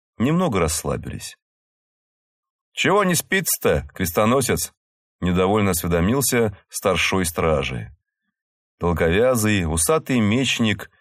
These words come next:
в кольчуге двойного плетения. "По нужде вышел", ответил брат Себастьян, встав поближе к костру и кутаясь в плащ с чёрным крестом. Ночь была зябкая,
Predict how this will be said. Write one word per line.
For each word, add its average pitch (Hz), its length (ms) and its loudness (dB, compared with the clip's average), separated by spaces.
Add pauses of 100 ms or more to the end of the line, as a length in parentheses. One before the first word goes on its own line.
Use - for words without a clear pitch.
(120)
в - 100 -20
кольчуге 123 560 0
двойного 85 500 0
плетения. 67 760 -6 (1040)
"По 180 120 -2
нужде 95 500 0
вышел", 73 560 -4 (220)
ответил 80 420 -4
брат 73 240 -2
Себастьян, 92 760 -4 (240)
встав - 300 -2
поближе 135 440 0
к 131 60 -16
костру 123 640 -2 (220)
и 113 100 -2
кутаясь 160 460 -2
в - 80 -12
плащ 104 420 0
с - 40 -8
чёрным 80 460 0
крестом. 76 720 -8 (420)
Ночь 92 240 -2
была 76 280 -2
зябкая, 76 720 -4